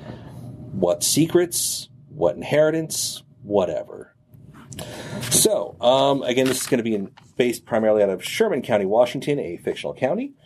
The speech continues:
Um, and we'll go around the table and introduce every person. Uh, actually, first, I guess I should introduce the three children of whom every character is a child on some level. Uh,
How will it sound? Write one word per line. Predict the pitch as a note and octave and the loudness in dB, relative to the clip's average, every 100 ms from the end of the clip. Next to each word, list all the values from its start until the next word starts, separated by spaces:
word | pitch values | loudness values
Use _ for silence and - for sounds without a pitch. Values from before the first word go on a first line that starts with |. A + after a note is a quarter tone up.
| _ - - | _ -20 -4
Um, | A2 G#2+ G#2 G#2 G#2 - - | 2 4 6 6 4 0 -2
and | C#3+ E3+ F#3 F#3 F#3 F#3+ - - - - - - - - - | 2 4 4 2 0 -4 -12 -20 -20 -20 -18 -18 -18 -20 -6
we'll | - A2+ | -2 2
go | D3 | 2
around | C#3+ C#3+ | 4 2
the | |
table | - D#3 E3 D#3+ | 0 0 0 0
and | F#2 | 0
introduce | G#2+ B2+ - C3+ C3 - | -2 -4 -2 -4 -4 0
every | B2+ B2 | 2 2
person. | - - D3+ - F#3 | 0 -2 -2 -2 -4
Uh, | - | 2
actually, | A2 C3 - | 4 4 2
first, | - F3+ E3 | 2 2 4
I | A#2+ | 2
guess | B2+ | 4
I | B2 | 2
should | A#2+ G#2+ | 0 -4
introduce | C3 B2 A2+ B2 C3 - - G#2+ | -2 -2 4 6 6 4 2 4
the | C3+ E3 E3+ E3+ - - - - - - | 4 6 6 4 2 -2 -4 -8 -14 -18
three | - B2+ C#3+ D#3+ D#3+ | -8 2 4 4 4
children | D#3 - - B3 A#3 C3+ B2+ D#3+ - - | 0 -2 0 0 2 2 2 0 -6 -4
of | B2 A#2+ | 0 0
whom | - C3+ C3+ C3 - | 0 0 0 -2 -2
every | G#2 G#2 A2 | 0 2 2
character | - F#2+ G2 | 4 2 4
is | F2 | 2
a | E2+ | 0
child | - G2 E2+ | 2 2 2
on | E2+ | -2
some | G2 F#2 | -2 -2
level. | F2 D#2 - - - - - | -2 -4 -16 -20 -20 -20 -2
Uh, | G2+ G2+ G2+ | 4 6 6